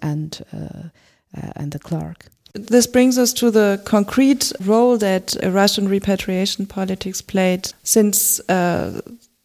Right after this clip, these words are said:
Speaker 2: the be-, annexation of Crimea and the start of the war in, in Donbass. Tatiana, how has, what role has those repatriation politics played, and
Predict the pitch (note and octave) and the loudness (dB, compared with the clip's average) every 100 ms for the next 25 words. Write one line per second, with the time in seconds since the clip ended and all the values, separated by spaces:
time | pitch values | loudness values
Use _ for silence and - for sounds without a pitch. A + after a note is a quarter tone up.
0 | _ - G#3 F#3+ G3 - - G3 G3 G#3+ | _ -2 0 2 0 0 2 2 4 2
1 | G3 G3+ F#3 F#3 - - G3+ G#3 G#3+ G3 | 2 2 0 -4 -6 0 2 4 4 4
2 | G3+ G3 G3 G3 G3+ G3+ F#3+ - F#3 G3 | 2 0 0 2 2 2 -2 -2 -2 0
3 | G3+ G3+ G3 F#3+ F#3 - G3 G3 F#3+ F#3 | 2 2 0 -2 -2 -2 0 2 2 2
4 | G3 A3+ - - - - - - _ G#3 | 2 2 0 -6 -18 -20 -20 -20 _ 0
5 | G#3 A3+ A3+ A3 G#3 A3+ B3 A#3 A#3 A3 | 4 4 4 2 2 2 4 4 2 2
6 | A3 - - _ G3 A3+ B3+ G#3 G#3 A3 | 2 0 -4 _ 0 2 2 2 4 4
7 | A3 G3+ F3 F3+ F3+ - - - F#3 F#3 | 2 2 0 2 2 0 -4 -8 -6 -4
8 | F#3 - G3 G3 F#3 - F#3 F3+ G#3+ - | -4 -4 -4 -4 -6 -4 -2 0 0 0
9 | A#3 A3+ G3+ G3 G3 - - - A3 G#3+ | -2 -2 -2 -2 -6 -12 -14 -8 0 2
10 | A#3+ B3+ - G3+ G3 G3 | 2 0 -2 -2 0 -2